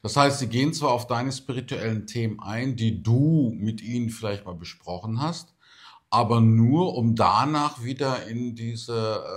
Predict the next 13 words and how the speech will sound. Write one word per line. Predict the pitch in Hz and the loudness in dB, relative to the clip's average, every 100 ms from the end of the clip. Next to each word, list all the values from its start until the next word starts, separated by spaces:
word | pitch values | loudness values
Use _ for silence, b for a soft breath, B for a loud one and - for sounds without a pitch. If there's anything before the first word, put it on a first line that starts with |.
| 101 | -8
ähm, | 98 98 95 95 _ _ _ _ - | -8 -10 -12 -16 _ _ _ _ -14
Standardaussagen | - 135 156 147 107 - 95 98 - 95 87 82 82 80 | -4 -2 0 2 0 -2 -6 -6 -2 0 0 -4 -12 -16
zu | - 92 | -16 -16
verfallen, | 92 85 92 82 85 110 127 - b b b _ | -16 -12 -12 -12 -10 -10 -12 -18 b b b _
die | 87 - 101 104 104 101 - | -20 -14 -10 -8 -8 -8 -10
eben | 92 92 95 92 90 87 - _ _ | -12 -10 -10 -10 -10 -12 -16 _ _
sie | 101 82 92 98 95 | -18 -10 -6 -6 -6
ständig | - 123 147 113 - | -8 -4 -2 -2 -6
bringen, | - 87 82 76 | -8 -6 -6 -10
wenn | 73 | -16
man | 73 | -20
sie | - - | -20 -20
trifft. | - _ _ _ | -20 _ _ _